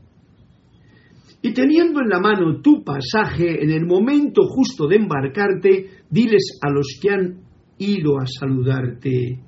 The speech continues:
No hay nada que temer, es solo un viaje. Quitémosle a esta instancia dramatismo, que ya nos juntaremos, mis amados. Los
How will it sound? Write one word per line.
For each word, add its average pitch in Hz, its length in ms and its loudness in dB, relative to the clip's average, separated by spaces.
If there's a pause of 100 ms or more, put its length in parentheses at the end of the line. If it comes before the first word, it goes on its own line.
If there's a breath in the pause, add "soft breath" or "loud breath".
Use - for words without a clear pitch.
(720 soft breath)
No 160 80 -4
hay 208 80 -2
nada 269 240 -6
que 175 120 -4
temer, 156 600 -2 (640)
es 208 280 2
solo 220 320 -2
un 170 240 -4
viaje. 135 640 -6 (3000 soft breath)
Quitémosle 208 800 4
a 170 60 2
esta 165 260 -4
instancia 185 840 0
dramatismo, 202 920 -2
que 180 200 4
ya 202 140 2
nos 233 220 -4
juntaremos, 185 960 0
mis 139 240 -4
amados. 131 800 -2 (360 soft breath)
Los 208 220 4